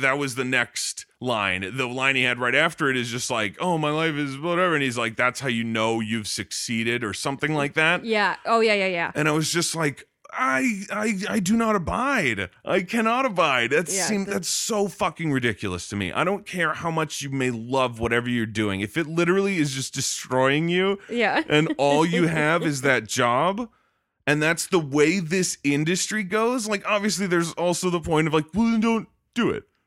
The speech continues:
Speaker 2: Yeah.
Speaker 1: It's not for you, so don't do it." Like, yeah, I get it. I won't.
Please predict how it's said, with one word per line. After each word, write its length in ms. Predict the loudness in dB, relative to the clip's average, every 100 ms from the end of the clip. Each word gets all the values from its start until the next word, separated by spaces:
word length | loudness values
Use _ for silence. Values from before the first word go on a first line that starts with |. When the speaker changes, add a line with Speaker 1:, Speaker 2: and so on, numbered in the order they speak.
| _ -4
Speaker 2:
Yeah. 180 | 2
Speaker 1:
It's 180 | 2 2
not 200 | 2 2
for 40 | 2
you, 140 | 2
so 120 | 2 2
don't 160 | 2
do 140 | 2 0
it." 100 | 0 _ _
Like, 200 | -6 -4
yeah, 260 | -2 0 0 -4 _
I 80 | -4
get 180 | 0 0
it. 200 | 0 -6 _ _ _ _
I 80 | 0
won't. 340 | 0 0 -2